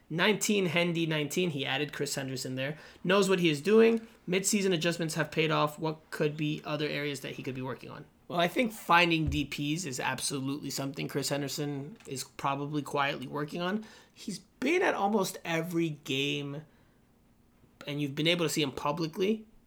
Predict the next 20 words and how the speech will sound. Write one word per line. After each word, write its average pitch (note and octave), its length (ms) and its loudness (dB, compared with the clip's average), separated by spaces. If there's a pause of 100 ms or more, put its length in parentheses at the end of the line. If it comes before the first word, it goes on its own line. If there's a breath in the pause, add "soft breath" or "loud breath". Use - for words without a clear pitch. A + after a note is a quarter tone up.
(140)
this C#3+ 380 -2
year. E3 400 2 (480)
I D3 300 -4
did G#3+ 240 2
notice G3+ 400 2
that - 100 -8
he - 220 -6
was C4 420 -2
not D#4 320 2
around C4+ 540 4
at A#3 80 2
a A#3 60 2
recent A3 440 4
one. F#3 240 0
Now, C3+ 100 -2
maybe F3 300 4
I F3 80 8
just E3+ 220 0
missed F3+ 260 0
him, A3+ 220 2